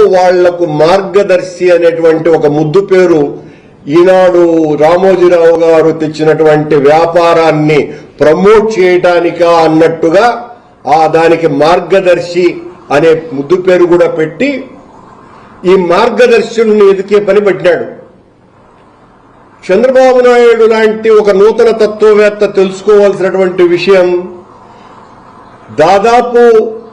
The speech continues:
పదిహేను వేల సంవత్సరాల మానవ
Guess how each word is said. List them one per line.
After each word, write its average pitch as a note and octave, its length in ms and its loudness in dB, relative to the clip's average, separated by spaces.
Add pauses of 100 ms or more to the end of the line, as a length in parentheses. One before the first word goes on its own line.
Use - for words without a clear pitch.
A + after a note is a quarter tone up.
(320)
పదిహేను G#3 720 2
వేల A#3 640 2 (180)
సంవత్సరాల G#3+ 840 0
మానవ G3 800 0